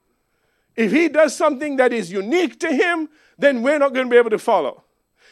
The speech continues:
He can't turn around to us and say, "Where is your faith?" He turned around, turn, he would turn around and say to us instead, "Aren't I great? And you're useless. Thus saith the Lord."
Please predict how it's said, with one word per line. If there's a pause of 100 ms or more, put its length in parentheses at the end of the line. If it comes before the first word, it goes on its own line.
(120)
He
can't
turn
around
to
us
and
say,
"Where
is
your
faith?" (1160)
He
turned
around, (100)
turn,
he
would
turn
around (300)
and
say
to
us
instead, (360)
"Aren't
I
great? (1120)
And
you're
useless. (1300)
Thus
saith
the
Lord."